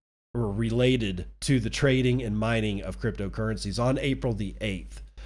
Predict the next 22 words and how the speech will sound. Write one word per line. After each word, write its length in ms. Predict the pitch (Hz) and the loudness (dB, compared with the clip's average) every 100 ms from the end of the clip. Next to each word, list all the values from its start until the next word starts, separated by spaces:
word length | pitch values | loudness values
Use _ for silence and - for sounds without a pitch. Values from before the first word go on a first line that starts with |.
| - - - | -14 -16 0
Russia's 340 | 123 139 190 | 2 4 2
finance 460 | - 139 135 127 - | 2 2 2 2 2
ministry 460 | 123 123 123 123 107 | 2 2 2 0 0
announced 600 | 101 113 107 80 - - 117 | 0 2 2 0 -6 -10 -4
the 160 | 110 107 | 0 2
amendment 460 | 104 127 139 147 | 4 4 4 2
and 120 | 110 | -2
finalization 840 | 92 117 123 135 117 113 101 - 104 | -2 0 0 0 0 -2 -2 -2 -2
of 180 | - 95 | -4 -4
an 80 | 92 | -2
impending 500 | 90 - 120 117 110 | -2 0 0 2 0
crypto 400 | - 113 107 101 | -2 -2 -2 -4
bill, 460 | 85 95 62 - - - - - | -2 -2 -2 -8 -16 -16 -16 -4
which 240 | 107 - | -4 -2
provides 420 | 117 104 101 90 | -2 2 2 0
regulatory 760 | 80 80 104 127 151 165 170 160 | -6 -2 0 4 2 4 4 2
clarity 480 | - 139 120 117 113 | 4 4 4 2 0
re-, 260 | 95 92 101 - | -2 -4 -6 -8
related 580 | 139 117 107 113 127 127 | -2 0 2 2 2 2
to 80 | 123 | -2
the 120 | 101 | -2
circulation, 640 | - 120 131 117 110 - | 0 0 0 0 0 -2